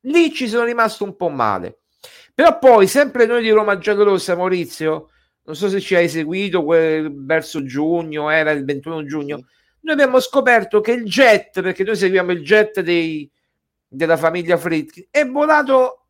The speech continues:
Speaker 1: a Setúbal, è volato a Setúbal e, e ha parlato con Mourinho. Quindi, cioè, qualcosa gli saranno detti, no?
Speaker 2: Eh, c'è al cento per cento,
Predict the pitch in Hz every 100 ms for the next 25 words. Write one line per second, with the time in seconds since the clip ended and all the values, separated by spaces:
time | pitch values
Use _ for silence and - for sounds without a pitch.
0 | - 226 - 285 247 202 151 139 123 117
1 | 113 - _ _ _ _ 220 220 247 254
2 | 285 277 269 285 285 269 269 247 220 233
3 | - 233 226 233 226 226 240 226 190 165
4 | 165 214 185 135 113 98 _ _ _ _
5 | _ _ _ _ 214 226 214 240 214 -
6 | 220 214 277 254 202 190 233 214 160 151
7 | 143 127 131 143 190 190 _ _ _ _
8 | _ _ _ _ _ _ _ _ _ _
9 | _ _ _ _ - - - - 92 110
10 | 104 101 98 - 135 80 _ _ 82